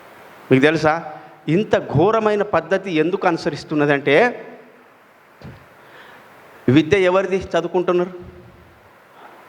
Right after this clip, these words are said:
విద్య ఎవరు తయారు చేసినారు? ఇప్పుడు చేసి చదువుకునేది మనది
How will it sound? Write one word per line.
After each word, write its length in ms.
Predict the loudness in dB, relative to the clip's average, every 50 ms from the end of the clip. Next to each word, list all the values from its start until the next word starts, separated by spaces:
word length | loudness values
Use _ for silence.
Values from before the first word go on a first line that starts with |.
| -20 -20 -20 -20 -14 -2 2
విద్య 320 | 4 4 4 4 4 2 4
ఎవరు 240 | 4 2 2 2 2
తయారు 260 | 4 4 4 4 4
చేసినారు? 460 | 4 4 4 4 4 4 4 6 6
ఇప్పుడు 260 | 4 4 2 0 -2
చేసి 320 | 2 2 2 2 2 0 -6 -14 -10 -2 0
చదువుకునేది 480 | 0 2 2 2 0 2 2 2 2
మనది 300 | 2 0 -2 -2 -4 -8